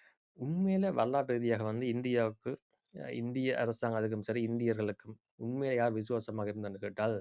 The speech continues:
தமிழர்கள் தான். அது தமிழ்நாட்டு தமிழர்களும் அப்படித்தான் இருந்திருக்கிறார்கள், இலங்கையில் இருக்கிற வடகிழக்கு தமிழர்களும் அப்படித்தான் இருக்கிறார்கள். ஆ, இப்பவும் அப்படித்தான் இருக்கிறான்னு கூட சொல்லிடுறோம். அதாவது என்ன, நீங்க விசுவாசம் பண்றது என்ன? நியாயம்.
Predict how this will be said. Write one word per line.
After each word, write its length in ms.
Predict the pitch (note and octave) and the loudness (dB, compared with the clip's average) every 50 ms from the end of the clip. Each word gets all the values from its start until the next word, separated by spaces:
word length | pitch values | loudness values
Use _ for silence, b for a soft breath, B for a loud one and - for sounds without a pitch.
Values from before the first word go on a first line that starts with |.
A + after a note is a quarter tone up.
| F#2+ _ | -6 _
தமிழர்கள் 420 | - G2+ G2 G2+ G2 - G2 F#2+ | -8 -8 -6 -6 -8 -8 -8 -10
தான். 160 | F#2+ G#2+ - b b b b b b - | -10 -10 -12 b b b b b b -8
அது 160 | G2+ G2 G2 G2 | -6 -4 -4 -2
தமிழ்நாட்டு 540 | - A2 G#2+ B2 C#3+ D3 D3 D3+ C#3+ C#3 B2+ | 0 0 2 4 4 4 4 4 4 2 2
தமிழர்களும் 420 | B2 A#2+ A#2+ A#2+ A2 B2 A#2 A2 G#2 | 2 2 2 2 0 0 -2 -2 -4
அப்படித்தான் 320 | G2 - - G2+ A2 G#2 | -6 -6 -10 -8 -6 -6
இருந்திருக்கிறார்கள், 520 | G2 G2+ G2+ G2 G2 F#2+ - - D#3 - | -6 -6 -6 -6 -6 -6 -6 -6 -4 -2
இலங்கையில் 280 | D3+ C#3 D3 C#3+ C#3 C3 | 0 0 0 0 0 -2
இருக்கிற 260 | B2 - A#2 A2+ A2 | -2 -2 -2 -2 0
வடகிழக்கு 340 | A2 A2 A2 A2+ A2+ A2+ G#2 | 0 0 0 -2 -2 -4 -4
தமிழர்களும் 360 | G#2+ G2+ G2+ G2+ A2 B2 A#2+ | -6 -6 -8 -8 -6 -6 -8
அப்படித்தான் 260 | A2 A2 - G#2+ G2 | -8 -8 -14 -14 -14
இருக்கிறார்கள். 400 | G2 G2 G2 G2 F#2 - A#2+ D3+ B B B B B B B B | -14 -12 -10 -10 -8 -6 -8 -8 B B B B B B B B
ஆ, 80 | - C#3 C#3 C#3 C#3 C3+ - - | 0 2 4 4 4 2 0 -2
இப்பவும் 380 | D3 _ - F#3 F3+ F3+ E3+ | -4 _ 6 6 6 6 6
அப்படித்தான் 360 | D3+ C#3+ C#3+ C#3 C3+ C#3+ C#3 | 2 2 0 0 0 2 2
இருக்கிறான்னு 340 | B2+ B2 B2+ A#2 A2+ A2+ A2+ | 2 2 2 2 2 2 2
கூட 140 | A2 A#2 B2 B2 G#2+ | 2 4 4 4 2
சொல்லிடுறோம். 340 | G2+ - G#2+ G2 G2 F#2+ G2 | 0 -2 -6 -6 -4 -2 0
அதாவது 120 | G#2+ A2+ G#2+ | 0 0 0
என்ன, 180 | G2+ A2+ E3 F3 b b b b b b b - | -2 -4 -8 -10 b b b b b b b -12
நீங்க 160 | A#2 G#2+ G2+ | -10 -6 -6
விசுவாசம் 440 | G2+ - - C#3 C#3+ - - D3 C#3+ | -6 -4 -2 -2 -2 -2 -4 -6 -6
பண்றது 220 | C#3 C#3 C3 A#2+ | -4 -4 -4 -4
என்ன? 200 | G#2+ G2+ G2+ A#2+ D#3 - _ _ _ _ - C#3 | -4 -4 -6 -10 -10 -12 _ _ _ _ -12 -8
நியாயம். 400 | C#3 C3+ C3+ C3+ B2 G#2 - | -6 -4 -2 -2 -2 -4 -6